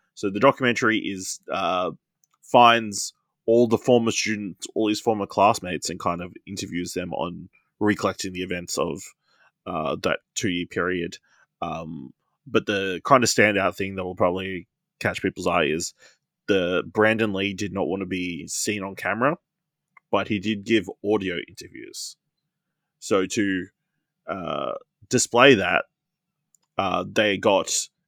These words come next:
Alan Cummings to lip sync to his audio performances.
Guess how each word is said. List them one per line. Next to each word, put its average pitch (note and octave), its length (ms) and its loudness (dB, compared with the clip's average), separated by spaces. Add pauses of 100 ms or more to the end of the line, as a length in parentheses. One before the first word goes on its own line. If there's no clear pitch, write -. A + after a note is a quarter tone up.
(120)
Alan A#2 260 4
Cummings F#2+ 680 0 (640)
to A#2+ 140 6
lip G#2 320 0
sync A2+ 360 0
to G2 180 -2
his G2 260 -2
audio G2 300 2
performances. E2 840 -8